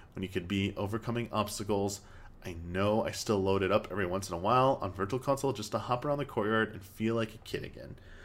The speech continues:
So you pretty much very closely described how I felt when I first was getting ready to play that game and then finally played it. And yes, I spent a lot of time just, like, moving around and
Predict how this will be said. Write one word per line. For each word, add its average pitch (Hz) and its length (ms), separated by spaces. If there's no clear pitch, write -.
So 110 640
you 107 140
pretty 160 220
much 127 360
very 127 260
closely 123 400
described 101 580
how 101 120
I 98 80
felt - 360
when 101 140
I 95 80
first 104 340
was 101 340
getting 104 200
ready 101 140
to 98 80
play 123 180
that 104 200
game 98 260
and 95 80
then 101 140
finally 101 420
played 165 280
it. 104 200
And 110 160
yes, 143 280
I 110 60
spent 139 200
a 135 40
lot 139 220
of - 60
time 107 260
just, 107 280
like, 101 240
moving 117 400
around 104 540
and 98 340